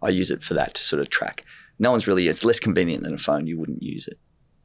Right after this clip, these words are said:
Uh, but the metaverse doesn't work because no one wants to put a big clunky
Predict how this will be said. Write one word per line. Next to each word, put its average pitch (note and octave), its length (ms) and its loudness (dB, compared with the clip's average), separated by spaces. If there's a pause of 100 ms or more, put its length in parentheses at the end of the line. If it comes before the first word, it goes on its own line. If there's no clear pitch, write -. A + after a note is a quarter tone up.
(440)
Uh, G2+ 140 2
but G#2 160 0
the B2 40 6
metaverse A#2+ 460 6
doesn't A2+ 240 4
work A2+ 220 4
because A2 340 4
no B2+ 140 6
one C#3 100 6
wants B2 120 4
to A2 140 -2 (200)
put - 120 0
a A2 40 4
big G2 220 0
clunky A2+ 500 0